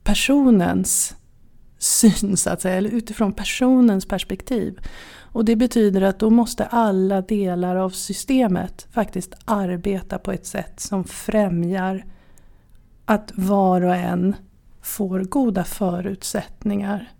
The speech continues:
eh, att faktiskt vara i rörelse.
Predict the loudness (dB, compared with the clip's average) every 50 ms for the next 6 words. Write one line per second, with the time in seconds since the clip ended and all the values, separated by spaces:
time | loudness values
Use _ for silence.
0 | _ _ -12 -10 -8 -6 -6 -6 -4 -6 -6 -8 -12 -20 -20 -20 -20 -20 _ -6
1 | -6 -4 -4 -4 -8 -8 -8 -8 -10 -10 -8 -4 -2 0 0 0 0 -2 -4 -4
2 | -4 -4 -4 -6 -4 -6 -8 -8 -10 -10 -12 -12